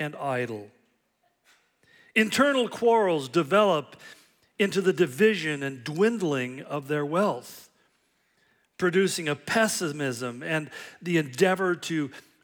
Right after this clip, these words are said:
drown themselves in sensuality and a frivolity."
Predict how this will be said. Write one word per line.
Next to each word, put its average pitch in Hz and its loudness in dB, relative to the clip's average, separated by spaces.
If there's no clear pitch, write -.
drown 185 2
themselves 139 -4
in 135 -8
sensuality 156 -2
and 127 -8
a 127 -6
frivolity." 123 -4